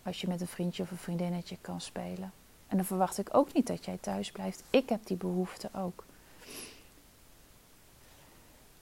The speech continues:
En ik heb haar hier een tijd lang met deze moeder over gepraat. En op een gegeven moment zei ze, "Ja,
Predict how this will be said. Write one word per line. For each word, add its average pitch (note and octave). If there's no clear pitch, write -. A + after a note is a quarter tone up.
En A#3+
ik B3+
heb C4+
haar C4
hier B3+
een A#3
tijd C4+
lang A#3
met A3+
deze G#3+
moeder G3+
over G3
gepraat. A#3+
En G#3
op -
een A3
gegeven C4
moment A#3+
zei A3+
ze, A3
"Ja, A3